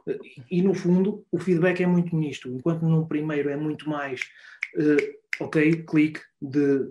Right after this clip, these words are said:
tal, ok, o cenário está a acontecer, estou-lhes a marcar coisas que estão a acontecer para eles reconhecerem, e depois na segunda são mais eles a serem implicados. Portanto,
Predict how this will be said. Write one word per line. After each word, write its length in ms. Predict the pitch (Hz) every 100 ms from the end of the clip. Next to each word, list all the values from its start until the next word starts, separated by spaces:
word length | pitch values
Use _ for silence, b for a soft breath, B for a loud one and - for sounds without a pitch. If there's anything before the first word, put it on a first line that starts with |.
| - _ -
tal, 280 | 147 127 -
ok, 420 | - 160 135 127
o 80 | 143
cenário 320 | - 156 147
está 140 | 143 143
a 20 |
acontecer, 460 | 147 139 - 147 135
estou-lhes 480 | 151 147 143 131
a 60 | 151
marcar 440 | 143 127 147 139
coisas 340 | - 151 139 127
que 60 |
estão 160 | - 143
a 40 |
acontecer 460 | 135 143 135 139 135
para 100 | 131
eles 280 | 131 131 127
reconhecerem, 680 | - 139 123 135 143 175 175 B B 156
e 60 |
depois 260 | 147 160 156
na 100 | 156
segunda 280 | - 160 160
são 180 | 165
mais 240 | 156 151 143
eles 220 | 151 143
a 60 | 143
serem 280 | 147 147
implicados. 440 | 139 135 127 131 -
Portanto, 240 | 123 120